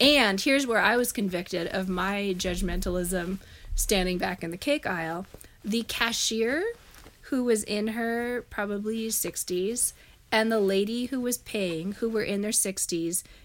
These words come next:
immediately started talking about how young moms these days don't discipline their kids, and how those two gir-, little girls probably just needed a spanking. And I was like, "Uh, you know what?"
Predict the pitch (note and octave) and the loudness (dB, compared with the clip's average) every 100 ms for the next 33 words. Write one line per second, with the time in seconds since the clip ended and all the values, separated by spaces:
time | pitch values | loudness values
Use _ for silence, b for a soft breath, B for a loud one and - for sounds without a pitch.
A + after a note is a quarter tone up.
0 | b G#3+ G#3+ G#3+ A#3 C4+ D4+ C4+ B3+ - | b 2 4 4 4 4 2 0 0 0
1 | G#3+ G#3 G3+ F3+ F3+ G3 F#3+ F3 - - | 0 -2 -4 -6 -8 -6 -4 -4 -6 -4
2 | G3+ F#3+ F#3+ - _ - F#3+ G3 G3+ F#3+ | -2 0 -2 -8 _ -4 -2 0 0 -2
3 | F3 F3 F3+ - E3 E3+ - - D#3+ D3+ | -2 -2 -2 -2 -4 -4 -6 -6 -6 -8
4 | D3 F3+ F#3 - - - - - - - | -8 -10 -10 -12 -12 -12 -2 0 0 -4
5 | b b b - G#3 G#3 G3+ G3 F#3 F#3 | b b b 0 2 2 2 2 4 4
6 | F#3+ - F#3+ A3+ B3+ B3 - A#3+ A#3 G#3+ | 0 0 2 4 4 2 0 0 0 0
7 | G#3 G3+ F#3+ F#3+ F#3 - - G#3+ A3+ G3+ | 0 0 0 0 -2 -2 -2 2 2 2
8 | G3 G3 F3+ F3 E3 - - D#3+ D#3 - | 0 -2 -2 -4 -4 -4 -2 -6 -6 -12
9 | - F#3 - - A3 - A3 A#3 A3+ G#3+ | -12 -16 -6 0 2 4 4 6 4 2
10 | F#3+ F#3+ - b b b - G#3 G3 G3+ | -2 -4 -14 b b b 0 4 4 4
11 | B3+ C4 A3 A3+ C4+ | 4 4 6 4 2